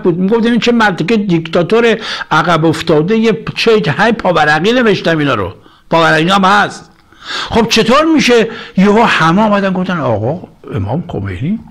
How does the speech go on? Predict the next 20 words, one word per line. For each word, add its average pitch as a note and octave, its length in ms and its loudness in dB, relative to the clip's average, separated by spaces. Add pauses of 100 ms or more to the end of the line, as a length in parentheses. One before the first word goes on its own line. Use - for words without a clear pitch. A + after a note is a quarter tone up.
(420)
همه، D#4 520 0 (1400)
همه D#4+ 320 2
گفتن D3 220 0
امام A2+ 200 0
خمینی. G2+ 380 -10 (720)
کاری D#3 260 -4
کرده G3 260 0
حتی G#3 240 0
پادشاه C#3+ 600 0
بیاد F#3 200 2
بگه D#3+ 260 -4
من C3+ 180 -4
صدای C#3 320 -4
انقلاب A#2+ 320 -4
شما C#3 220 -6
رو - 60 -6
شنیدم، - 480 -8 (640)
شعبانه C3+ 540 -2
بره F#3+ 180 -2
با D3+ 200 0